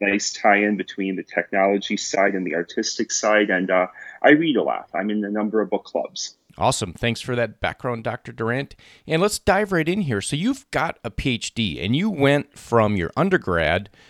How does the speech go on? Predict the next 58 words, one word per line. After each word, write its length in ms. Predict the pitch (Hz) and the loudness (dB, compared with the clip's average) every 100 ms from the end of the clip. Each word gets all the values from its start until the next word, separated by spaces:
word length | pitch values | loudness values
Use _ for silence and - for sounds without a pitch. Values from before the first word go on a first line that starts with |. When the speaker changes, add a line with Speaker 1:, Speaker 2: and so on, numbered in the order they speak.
| _ - | _ -6
Speaker 2:
straight 440 | - - 151 - | -4 6 6 6
through 220 | - 151 | 0 0
to 160 | 151 135 | 2 2
your 80 | 104 | 2
master's, 640 | 82 98 - 107 98 85 | 0 -2 -2 -2 -2 0
right 220 | 98 107 | 0 2
into 280 | 127 - 110 | 0 -2 -2
your 140 | 95 | -2
P 240 | - 117 98 | -2 0 0
H 180 | - | -2
D. 260 | - 104 82 - - - | -4 -2 -4 -10 -20 -2
So 160 | - | 2
did 180 | 156 185 | 2 4
you 100 | 277 | 6
know 240 | 226 143 180 | 10 8 8
coming 380 | - 127 131 | 2 0 0
out 140 | 127 117 | 2 0
of 80 | 95 | 0
high 140 | 117 | -2
school 280 | - 135 131 | -2 -2 2
that, 220 | 101 - | 2 2
yes, 300 | 135 127 - - | 0 0 -2 -2
I'm 220 | 113 123 | 0 2
gonna 140 | 113 | 0
be 160 | 113 110 | 0 0
a 40 | |
P 220 | - 127 | 0 -2
H 180 | 113 - | -2 -4
D, 240 | 107 110 - | -2 -2 -2
I'm 140 | 101 | -2
gonna 120 | 110 104 | -2 0
be 140 | 104 | -2
a 60 | 87 | -4
college 460 | - 95 110 - | -4 -2 -2 -4
professor, 680 | - - 101 - - 185 - | -6 -2 -2 0 0 0 0
or 260 | 135 143 143 | 4 4 4
did 200 | 135 123 | 2 4
that, 320 | 160 - _ - - _ _ - | 4 4 _ -20 -20 _ _ -20
that 320 | - 90 151 | -16 0 0
come 140 | - 175 | 4 4
about 380 | 147 139 143 - | 6 6 6 6
while 200 | 135 139 | 4 4
you're 200 | 123 117 | 0 -2
in 160 | 123 | -4
college? 640 | - 101 107 - - - - _ _ | -4 -6 -6 -8 -16 -20 -20 _ _
Speaker 1:
Uh, 180 | 139 135 - - | 8 8 6 -2
it 220 | 143 - | -2 0
came 220 | 170 165 | 4 4
about 280 | 123 120 120 | 6 4 4
when 100 | 113 | 0
I 140 | 104 | 0
was 220 | 104 98 - | -2 -4 -8
in 240 | - 104 | -8 -8
college, 600 | - 107 104 98 95 - | 0 4 6 4 -2 -4
Jeff. 240 | 92 90 | 0 2
I, 140 | 92 110 | 2 2
I, 460 | 110 110 117 107 | 4 2 2 0
um, 260 | 101 101 | 0 -4